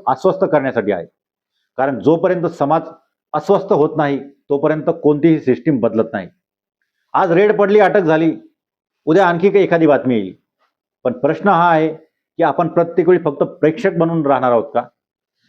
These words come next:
आज आपण गप्प बसलो तर उद्या प्रश्न विचारायला वेळच उरणार नाही,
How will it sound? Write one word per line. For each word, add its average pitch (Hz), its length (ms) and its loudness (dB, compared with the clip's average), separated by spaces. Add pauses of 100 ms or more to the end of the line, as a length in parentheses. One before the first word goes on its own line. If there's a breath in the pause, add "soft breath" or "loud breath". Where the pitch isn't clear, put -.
(580 soft breath)
आज 160 220 0
आपण 156 360 -2
गप्प 156 260 0
बसलो 143 540 -2 (220)
तर 143 40 0
उद्या 147 300 2
प्रश्न 165 300 -2
विचारायला 156 380 2
वेळच 147 360 0
उरणार 107 260 0
नाही, 87 200 -16